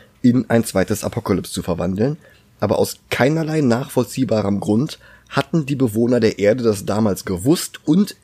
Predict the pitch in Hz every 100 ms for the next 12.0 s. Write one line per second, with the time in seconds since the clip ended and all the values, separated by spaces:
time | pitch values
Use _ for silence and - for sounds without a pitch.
0 | _ - 120 104 165 113 87 95 98 190
1 | - - - - _ - 117 110 127 139
2 | 110 113 - - - 95 90 104 98 104
3 | 120 170 196 - _ _ - - 135 165
4 | - 90 147 - _ _ 104 120 151 -
5 | - 123 139 123 127 120 107 107 - -
6 | 113 - - 85 - - 55 - _ _
7 | _ 82 87 131 170 _ 107 110 143 -
8 | 107 95 82 85 - 123 117 98 117 123
9 | 107 110 104 101 139 - 131 131 - 123
10 | 107 113 113 120 101 110 - 101 101 110
11 | - 113 - 80 73 - - 76 - 78